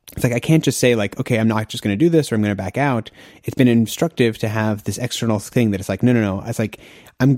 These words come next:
I don't wanna do the episode of, like, why I, why I abandoned that commitment.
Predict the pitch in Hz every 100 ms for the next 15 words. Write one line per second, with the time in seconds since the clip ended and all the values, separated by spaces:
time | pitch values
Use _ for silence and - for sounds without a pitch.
0 | - 135 160 160 139 135 143 120 120 123
1 | - 104 92 98 95 107 104 107 107 104
2 | 101 110 107 98 104 110 92 - 101 95
3 | 131 151